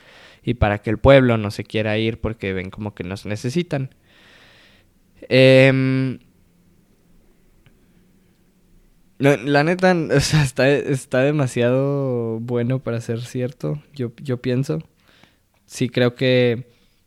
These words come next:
los gobernantes de Texas se quieren ir, pues sí, pero pues no pueden. El, esto de hacer una to-, tormenta invernal para hacer todo ese rollo,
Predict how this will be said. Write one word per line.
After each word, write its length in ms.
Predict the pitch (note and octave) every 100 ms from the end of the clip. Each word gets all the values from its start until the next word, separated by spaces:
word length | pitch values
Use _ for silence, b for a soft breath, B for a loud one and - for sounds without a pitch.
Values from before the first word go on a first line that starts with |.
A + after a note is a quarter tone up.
| _ -
los 180 | B2
gobernantes 520 | A#2 A2+ A2 G#2+ B2+ B2
de 80 |
Texas 340 | A#2 A2 A#2 A2
se 120 | A2+
quieren 340 | A2 A2 A2+
ir, 240 | C#3 D#3+ D3+
pues 160 | D3+
sí, 240 | - C#3 C#3
pero 160 | - -
pues 160 | A2
no 160 | G#2+ G#2
pueden. 460 | A#2 C3 D3 D3 D3 _ _ _ - - _
El, 840 | G#2 A#2 G#2+ G#2+ G#2 G#2+ G#2 F#2 - _ _ - _ _
esto 340 | A#2 A2+ - B2+
de 260 | B2 A#2
hacer 240 | A2 - A2+
una 180 | A#2+ A#2+
to-, 320 | B2+ A#2+ A#2 -
tormenta 480 | - A2+ G#2+ G#2+ A#2
invernal 540 | A#2 A#2 A#2+ G#2 G2 G2+
para 500 | A#2 A2 G#2+ G#2 G2+ -
hacer 320 | A#2 - A2+
todo 200 | A#2+ A#2
ese 200 | A#2 B2
rollo, 400 | B2 A#2+ B2